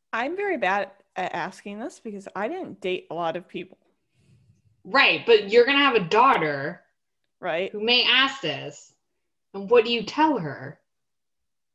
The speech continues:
Speaker 2: You
Speaker 1: Go
Speaker 2: can't
Speaker 1: out
Speaker 2: be
Speaker 1: to
Speaker 2: like, "Well, you know, I got it right on the first try." <laughs>
Speaker 1: I go,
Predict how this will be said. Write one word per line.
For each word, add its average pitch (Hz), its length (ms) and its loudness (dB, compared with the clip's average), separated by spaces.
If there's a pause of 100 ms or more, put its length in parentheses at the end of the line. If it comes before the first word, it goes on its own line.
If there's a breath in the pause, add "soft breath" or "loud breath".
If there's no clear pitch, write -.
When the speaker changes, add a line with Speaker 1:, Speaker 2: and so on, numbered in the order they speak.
(100)
Speaker 2:
You 226 160 -8
Speaker 1:
Go - 60 -4
Speaker 2:
can't 294 140 4
Speaker 1:
out 254 40 -4
Speaker 2:
be 285 80 4
Speaker 1:
to 277 60 4
Speaker 2:
like, 240 260 4
"Well, 320 560 8
you 277 160 2
know, 269 120 4
I 269 200 6
got 285 160 6
it 254 120 2
right 247 140 6
on 220 140 2
the 214 100 2
first 214 320 2
try." 226 120 2
<laughs> - 1160 2
Speaker 1:
I 233 180 2
go, 254 200 0